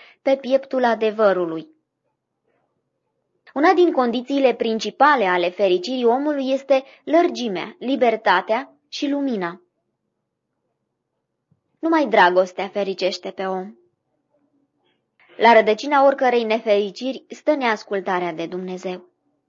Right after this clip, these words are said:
Fericirea adevărată o dă numai adevărul. Fericirea nu poate trăi la un loc cu păcatul. Sunt două lucruri care se exclud.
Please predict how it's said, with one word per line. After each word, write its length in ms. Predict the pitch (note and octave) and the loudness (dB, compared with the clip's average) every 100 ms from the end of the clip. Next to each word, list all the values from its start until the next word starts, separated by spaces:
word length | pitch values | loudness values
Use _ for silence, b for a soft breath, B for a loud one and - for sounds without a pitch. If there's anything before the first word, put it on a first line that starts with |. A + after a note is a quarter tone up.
| _ _ _ _ _ _ _ _ _ _ _ _ _ _ _ | _ _ _ _ _ _ _ _ _ _ _ _ _ _ _
Fericirea 540 | - A3+ G3+ C#4+ D4+ C#4+ | 0 2 2 0 2 2
adevărată 800 | A3+ G3 F#3 G3+ G3+ F#3+ G3 D4 | 2 2 2 2 4 2 2 0
o 140 | C#4 | 2
dă 160 | G#3 C#4+ | 2 0
numai 400 | C4 D#4 D#4 C#4 | -2 -2 -2 -2
adevărul. 800 | B3 B3 A#3+ C4 F#3 D#3+ - _ _ _ _ _ _ _ _ _ _ _ _ _ _ _ _ _ _ _ _ - | 0 0 0 0 0 -4 -10 _ _ _ _ _ _ _ _ _ _ _ _ _ _ _ _ _ _ _ _ 0
Fericirea 480 | A#3 G#3 A#3+ A#3+ A3+ | 2 2 0 0 0
nu 100 | B3 | 2
poate 340 | C4 A#3+ G3+ | 2 2 0
trăi 260 | G3 G3 B3 | 0 0 2
la 140 | A3 | 2
un 140 | G#3 | 2
loc 160 | G3+ G#3+ | 0 -2
cu 100 | G#3+ | 0
păcatul. 600 | G3+ G3+ G#3+ G3+ F#3+ F3 B B | 0 2 2 0 -2 -8 B B
Sunt 240 | D4+ E4 | -4 0
două 220 | F4 F4 | 2 2
lucruri 340 | A#3 B3 B3 A3+ | 0 -2 -2 0
care 280 | A3+ G#3 A3 | 2 0 -2
se 200 | A3+ G#3 | -2 -2
exclud. 640 | G3+ - - A#3 F3+ | -2 -12 -4 -2 -4